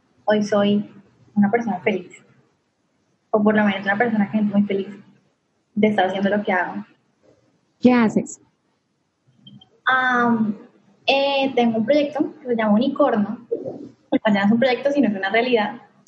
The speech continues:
Speaker 2: ¿Qué?
Speaker 1: Es, <laughs> sí, es un centro de estimulación y desarrollo infantil en donde recibimos niños desde los cero a los diez años,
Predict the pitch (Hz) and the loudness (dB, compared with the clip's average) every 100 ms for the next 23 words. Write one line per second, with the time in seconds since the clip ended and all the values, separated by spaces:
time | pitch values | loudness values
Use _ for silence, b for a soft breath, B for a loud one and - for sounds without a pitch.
0 | - _ 277 339 370 381 381 - 220 - | -18 _ 2 2 2 0 -2 0 -2 -2
1 | _ _ - 240 240 - 330 294 247 214 | _ _ -10 -8 -8 2 2 4 2 0
2 | 208 247 247 269 254 269 277 - 269 269 | 0 0 2 2 0 0 0 0 2 2
3 | 247 240 208 208 233 247 208 196 208 262 | 0 0 2 2 2 0 0 0 0 2
4 | 277 285 254 349 - - _ _ _ _ | 2 0 0 -4 -6 -20 _ _ _ _
5 | _ _ 220 233 226 220 233 226 208 226 | _ _ 2 4 4 2 2 2 2 2
6 | 247 269 254 214 208 240 220 254 339 - | 2 0 2 0 0 0 0 0 -2 -4
7 | 220 220 208 196 202 208 - 240 208 240 | -2 2 2 2 2 0 -2 2 2 2
8 | - - | -2 -10